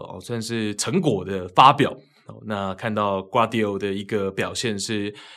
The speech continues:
很亮眼。那当然最后打阿根廷呢，在下半场是被 Messi 上了一课嘛。那赛后其实 Gvardiol 也很谦虚的去讲说，Messi 是，呃，怎样的一名球员啊，那自己也是受教很多，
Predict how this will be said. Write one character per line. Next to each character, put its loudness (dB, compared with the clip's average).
很 -2
亮 6
眼。 -4
那 4
当 8
然 6
最 10
后 6
打 2
阿 2
根 0
廷 -4
呢， -8
在 0
下 4
半 0
场 -8
是 -10
被 0
Messi -2
上 0
了 -4
一 -6
课 0
嘛。 -12
那 -6
赛 2
后 0
其 -6
实 -4
Gvardiol 0
也 -4
很 -10
谦 -4
虚 -4
的 -2
去 -8
讲 -6
说， 2
Messi -2
是， -4
呃， -6
怎 0
样 4
的 4
一 2
名 2
球 0
员 -2
啊， -8
那 -2
自 -10
己 -8
也 -8
是 -6
受 0
教 0
很 -10
多， -2